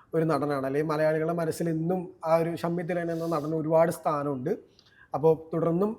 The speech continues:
അത്തരം വേഷങ്ങളിലൂടെ ഞങ്ങൾക്ക് മുന്നിലെത്തട്ടെ. അപ്പോ ഒരുപാട് അല്ലെങ്കിൽ ഒരുപാട് ഇനി എക്സ്പ്ലോർ ചെയ്യാൻ മലയാള സിനിമ ബാക്കിയുണ്ടെന്ന് ഞാൻ personally വിശ്വസിക്കുന്നുണ്ട്. അപ്പോ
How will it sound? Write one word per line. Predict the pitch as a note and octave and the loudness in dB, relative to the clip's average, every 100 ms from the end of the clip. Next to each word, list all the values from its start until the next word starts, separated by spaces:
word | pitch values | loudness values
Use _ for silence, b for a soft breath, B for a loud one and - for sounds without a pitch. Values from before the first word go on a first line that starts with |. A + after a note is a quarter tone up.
| D#3+ | -6
അത്തരം | - D#3+ D#3+ | -4 -2 0
വേഷങ്ങളിലൂടെ | D3+ D3+ D#3 D#3 D3+ D#3+ E3+ | -2 -2 -2 0 0 0 -2
ഞങ്ങൾക്ക് | D3 C#3+ | -6 -4
മുന്നിലെത്തട്ടെ. | D3+ C#3+ D3 C#3+ C#3+ C#3 - b b b | -4 -4 -6 -6 -4 -2 -4 b b b
അപ്പോ | - D#3 D3+ - | -2 -2 -2 -4
ഒരുപാട് | D3+ F3 F#3 F#3+ | 2 6 6 4
അല്ലെങ്കിൽ | F#3 D#3+ F3 G#3 - | 0 -2 -2 -4 -4
ഒരുപാട് | E3+ F#3 G#3 | 2 4 6
ഇനി | G#3+ | 6
എക്സ്പ്ലോർ | G#3+ - G3 G3+ | 4 2 2 6
ചെയ്യാൻ | G#3 F#3+ F#3+ F#3+ - - | 6 6 2 -4 -10 -6
മലയാള | E3+ E3+ F3 | 0 2 2
സിനിമ | - F3 E3+ F3+ F3 D3 | 0 -2 -2 -2 -4 -2
ബാക്കിയുണ്ടെന്ന് | D#3+ D3+ F#3 E3+ E3+ E3+ E3+ - | -2 -2 -4 -2 -2 -4 -6 -4
ഞാൻ | E3 | -2
personally | E3 E3 F3 - E3 | -2 -2 -4 -2 -6
വിശ്വസിക്കുന്നുണ്ട്. | C3 C3 B2+ C#3+ C3 C3+ | -6 -8 -10 -8 -6 -8
അപ്പോ | - _ _ _ - D3+ E3 | -8 _ _ _ -4 -4 -4